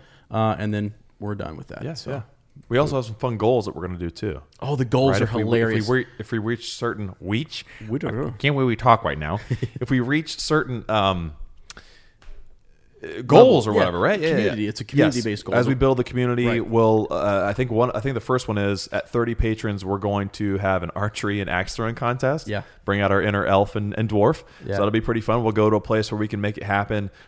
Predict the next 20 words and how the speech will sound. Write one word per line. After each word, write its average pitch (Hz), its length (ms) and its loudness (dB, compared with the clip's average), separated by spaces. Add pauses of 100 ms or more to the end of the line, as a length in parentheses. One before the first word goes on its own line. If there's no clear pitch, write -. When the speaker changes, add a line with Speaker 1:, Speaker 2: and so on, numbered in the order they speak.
Speaker 2:
We'll 101 140 -2
have, 98 420 0
uh, 92 280 0
Goldberry 107 760 2 (180)
videotape 110 640 0 (260)
and - 80 -8
Speaker 1:
Yeah. 101 60 -2
Speaker 2:
maybe 104 300 0 (100)
her 104 280 -2 (120)
join 104 240 0
in 107 200 0
'cause 104 140 -10
she'll 107 100 -2
Speaker 1:
Yeah. 127 60 -2
Speaker 2:
probably 110 140 0
kick - 180 -10
both 101 160 -2
of 98 60 -8
our 92 80 -2
butts. 110 340 -4